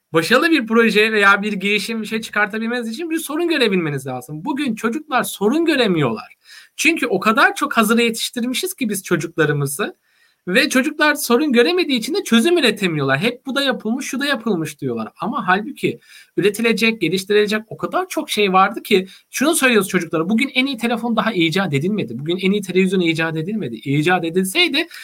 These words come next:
telefon veya televizyon sürekli olarak gelişime ihtiyaç duymazdı. O noktada bırakılırdı.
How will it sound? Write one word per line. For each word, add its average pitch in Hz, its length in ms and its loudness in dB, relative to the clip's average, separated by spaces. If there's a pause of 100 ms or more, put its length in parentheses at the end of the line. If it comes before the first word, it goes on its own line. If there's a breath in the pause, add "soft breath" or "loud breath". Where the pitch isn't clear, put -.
(140 loud breath)
telefon 262 460 2
veya 254 260 6
televizyon 254 420 -2
sürekli 370 480 0
olarak 247 360 6
gelişime 240 500 -2
ihtiyaç 226 540 0
duymazdı. 214 540 4
O 302 180 0
noktada 247 440 2
bırakılırdı. 233 680 2